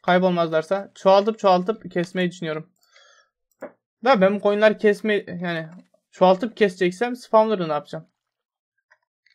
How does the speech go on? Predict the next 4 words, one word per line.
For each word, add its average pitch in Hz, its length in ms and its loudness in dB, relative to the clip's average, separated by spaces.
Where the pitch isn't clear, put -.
Bunları 220 320 2
şey 196 140 2
yaparız. 165 600 0
Doğru. 170 320 0